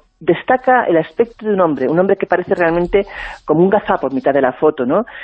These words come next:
Es un hombre vestido con gafas de sol oscuras, mm, como si fueran las Ray-Ban, por decirlo de alguna manera, con una especie de sudadera y con un aspecto extremadamente moderno.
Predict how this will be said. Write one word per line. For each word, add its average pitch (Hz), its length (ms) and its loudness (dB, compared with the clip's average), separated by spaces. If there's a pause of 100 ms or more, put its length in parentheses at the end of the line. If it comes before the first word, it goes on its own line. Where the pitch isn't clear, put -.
(140)
Es - 160 -6
un 175 120 2
hombre 208 260 4
vestido 185 420 2
con 147 220 0
gafas 156 480 0
de 151 100 -2
sol 160 240 2
oscuras, 147 420 0 (180)
mm, 156 160 -4
como 156 200 0
si - 120 -8
fueran 233 180 2
las 202 100 2
Ray-Ban, 180 460 2 (220)
por 143 100 2
decirlo 151 200 2
de 156 60 2
alguna 143 160 2
manera, 160 280 2 (260)
con 165 140 4
una 214 80 6
especie 208 340 0
de 170 80 4
sudadera 156 800 2
y 180 60 -8
con 160 140 0
un 180 60 2
aspecto 196 420 0
extremadamente 165 1000 0
moderno. 123 460 0